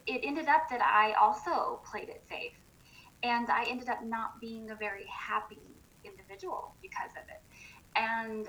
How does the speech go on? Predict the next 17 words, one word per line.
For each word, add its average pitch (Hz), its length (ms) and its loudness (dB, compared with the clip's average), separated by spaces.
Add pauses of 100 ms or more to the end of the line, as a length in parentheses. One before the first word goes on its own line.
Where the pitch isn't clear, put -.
(120)
um, 208 380 2 (400)
and 226 160 -2
I 214 140 -2 (120)
think 240 380 -8
that, 214 460 4 (760)
you 226 80 -12
know, 214 280 -6
if 214 160 -8
I 214 160 -4
could 233 320 -8
go 208 140 -4
back, 196 360 4
I 208 80 -4
would 214 120 -6
do 214 140 -6
the 196 180 -14
same 190 200 -12